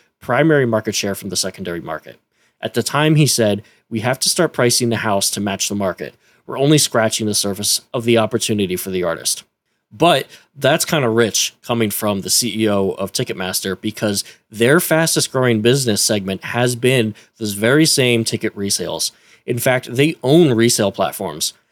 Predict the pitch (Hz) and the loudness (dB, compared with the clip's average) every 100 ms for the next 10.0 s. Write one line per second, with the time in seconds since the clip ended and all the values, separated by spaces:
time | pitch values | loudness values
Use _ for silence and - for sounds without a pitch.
0 | _ - 120 139 143 120 - 110 107 113 | _ -4 -2 2 2 2 0 -2 2 2
1 | 135 135 123 107 90 92 123 - - 143 | 2 0 0 0 -2 -2 -2 -2 -2 -2
2 | 135 - 127 131 - 113 98 110 92 135 | -2 -2 0 0 0 -2 0 -2 0 2
3 | 165 113 104 104 117 - 120 - 117 147 | 2 2 2 0 -2 -4 -6 -8 -4 -2
4 | - 156 131 120 143 117 - - 95 - | 0 0 2 2 0 -2 -6 -6 -4 -2
5 | - 117 95 - 117 73 - _ _ _ | -2 -4 -4 -4 -4 -6 -14 _ _ _
6 | - 110 120 127 - 110 101 95 87 87 | -6 -2 0 0 0 0 0 -2 -4 -6
7 | 90 95 - 85 - - - - - _ | -2 -2 -2 -6 -8 -12 -18 -20 -20 _
8 | 117 - 117 107 - _ - 104 117 - | -6 0 0 0 -6 _ -4 0 0 -4
9 | - 110 104 117 - - 104 - 90 90 | -4 0 0 0 -4 -6 -4 0 0 -2